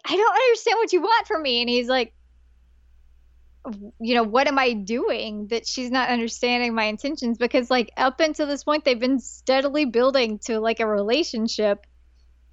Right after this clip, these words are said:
Um, although, uh,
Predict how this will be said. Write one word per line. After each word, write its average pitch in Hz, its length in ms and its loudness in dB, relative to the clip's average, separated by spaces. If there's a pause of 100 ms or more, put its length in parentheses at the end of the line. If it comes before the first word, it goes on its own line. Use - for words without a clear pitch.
(240)
Um, 220 600 0 (1900)
although, 254 520 4
uh, 202 720 0